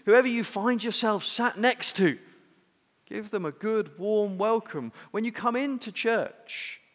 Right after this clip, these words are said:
each Sunday, think, "Who might I welcome today?" Maybe look for someone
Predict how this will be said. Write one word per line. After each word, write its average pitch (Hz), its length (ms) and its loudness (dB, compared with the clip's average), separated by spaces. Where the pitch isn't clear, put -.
each 202 340 -4
Sunday, 220 440 0
think, 190 340 -4
"Who 233 180 -4
might 233 220 -2
I 214 140 2
welcome 208 440 -4
today?" 202 440 -6
Maybe 202 260 -8
look 220 360 -4
for 185 120 -10
someone 147 500 -6